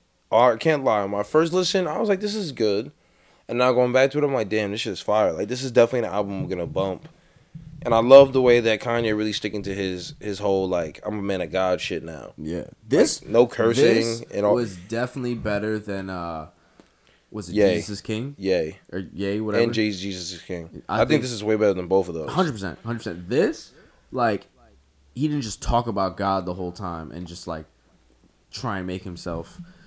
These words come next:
Speaker 2: seem real, like, saintish and just, like, not do anything bad. He was just like, "I
Speaker 1: Correct.
Speaker 2: did this shit, but I'm a
Speaker 1: But he didn't really
Speaker 2: God-fearing
Speaker 1: do
Speaker 2: man."
Speaker 1: But he didn't really do that on those other albums either, though. He talked a lot about his mistakes. It's just, I feel, though, those two albums, Ye and Jesus is King,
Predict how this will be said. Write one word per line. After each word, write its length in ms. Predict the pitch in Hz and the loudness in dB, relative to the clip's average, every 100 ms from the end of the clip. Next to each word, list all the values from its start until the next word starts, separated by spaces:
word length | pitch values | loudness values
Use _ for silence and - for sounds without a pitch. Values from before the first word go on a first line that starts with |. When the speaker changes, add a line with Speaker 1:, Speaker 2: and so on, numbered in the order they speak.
| - - _ - | -20 -20 _ -12
Speaker 2:
seem 320 | - 101 95 | -8 -6 -4
real, 140 | 92 | -4
like, 180 | 87 80 | -4 -6
saintish 720 | - 101 95 90 76 - - - - - - | -10 -8 -8 -8 -10 -12 -16 -16 -16 -16 -12
and 140 | 92 | -10
just, 140 | 87 87 | -8 -10
like, 140 | 85 | -10
not 220 | 87 90 | -8 -8
do 100 | 87 76 | -8 -12
anything 260 | 90 76 | -12 -14
bad. 260 | 80 - - - _ _ 104 | -14 -16 -18 -20 _ _ -8
He 80 | |
was 120 | 101 95 | -6 -6
just 160 | 90 | 2
like, 100 | 104 | 6
"I 40 | 87 | 6
Speaker 1:
Correct. 140 | 101 | 4
Speaker 2:
did 180 | 123 120 | -2 0
this 160 | 135 127 | -2 -2
shit, 420 | - 123 120 - - - | -2 -2 -2 -6 -20 -10
but 80 | 104 | -4
I'm 140 | 107 98 | -4 2
a 60 | |
Speaker 1:
But 160 | 92 175 | 8 10
he 40 | |
didn't 140 | 254 247 | 10 10
really 160 | 220 - | 8 8
Speaker 2:
God-fearing 160 | 123 | 4
Speaker 1:
do 40 | 101 | 0
Speaker 2:
man." 280 | 95 82 - - - | -2 -6 -8 -8 -4
Speaker 1:
But 100 | 156 | 2
he 80 | 247 | 4
didn't 100 | 277 | 4
really 180 | 202 131 | 2 0
do 120 | 131 | 4
that 140 | 147 | 8
on 120 | 135 117 | 8 6
those 120 | 110 | 0
other 200 | 107 127 | 2 4
albums 320 | 117 107 95 | 4 4 0
either, 180 | 110 120 | -2 0
though. 180 | 95 90 | 0 0
He 100 | 110 | 0
talked 180 | 147 117 | 0 2
a 60 | |
lot 240 | 95 104 107 | 4 6 6
about 180 | 98 98 | 6 2
his 100 | 90 | 0
mistakes. 480 | 87 - 120 92 | -4 2 2 2
It's 160 | - 117 | -4 -2
just, 380 | 139 127 - - - - - - - _ _ | 0 0 -2 -12 -20 -20 -20 -20 -20 _ _
I 120 | 123 143 | 4 4
feel, 320 | 175 175 151 | 6 8 10
though, 160 | 120 | 10
those 300 | 107 143 175 | 8 8 8
two 140 | 202 170 | 4 4
albums, 480 | 185 202 202 196 123 | 6 4 4 2 4
Ye 280 | 117 131 139 | 4 6 6
and 120 | 123 | 2
Jesus 240 | 135 131 | -2 -4
is 160 | 120 - | -4 0
King, 400 | 135 143 160 | 0 2 0